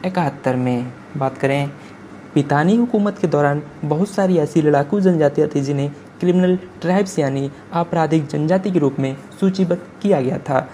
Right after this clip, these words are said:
अंग्रेजी हुकूमत ने वर्ष अठारह सौ इकहत्तर में एक नए कानून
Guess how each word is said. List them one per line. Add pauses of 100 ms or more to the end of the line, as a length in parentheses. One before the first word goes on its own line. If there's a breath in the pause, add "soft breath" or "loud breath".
(260 loud breath)
अंग्रेजी
हुकूमत
ने
वर्ष
अठारह
सौ
इकहत्तर
में
एक (240 loud breath)
नए
कानून